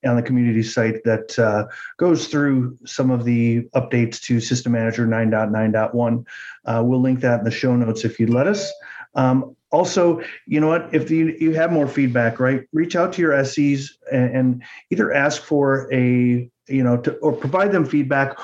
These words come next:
or ask for an N D A briefing if you'd like to understand what's coming in the future releases. Um, we can, you know, sit down with the account teams and the, and our customers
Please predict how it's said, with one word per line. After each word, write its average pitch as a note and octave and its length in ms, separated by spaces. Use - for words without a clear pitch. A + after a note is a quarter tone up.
or D3+ 120
ask D3+ 260
for - 80
an D#3 80
N D3 160
D D3 160
A - 40
briefing C#3+ 440
if A#2 140
you'd A#2+ 80
like B2 160
to B2+ 100
understand B2+ 560
what's A2+ 160
coming B2 500
in B2 160
the A#2+ 60
future B2 600
releases. A#2+ 680
Um, A#2+ 400
we C#3+ 120
can, B2+ 360
you - 80
know, B2 240
sit B2+ 240
down C3+ 240
with B2+ 240
the B2 360
account C3 360
teams C3+ 360
and B2+ 140
the, B2 140
and B2+ 120
our B2 160
customers C3 640